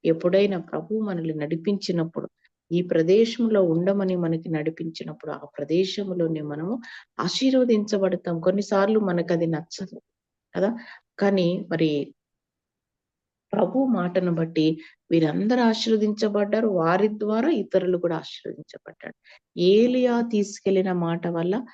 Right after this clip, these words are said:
ఏలియా, సారెపతు విధవరాలు, ఇంకా వారి ద్వారా ఇంకా కొంతమంది కూడా దీవించబడి ఉండొచ్చు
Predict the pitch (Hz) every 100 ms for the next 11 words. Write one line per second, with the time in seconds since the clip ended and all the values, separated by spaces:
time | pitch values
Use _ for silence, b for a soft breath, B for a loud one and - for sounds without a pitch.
0 | B B _ 165 180 196 208 214 214 277
1 | - _ _ _ _ - 160 160 175 190
2 | 190 190 190 185 196 196 196 220 233 196
3 | 190 165 170 190 202 196 190 185 175 160
4 | 185 - 175 175 170 165 165 165 170 147
5 | 139 143 - - - - _ - - -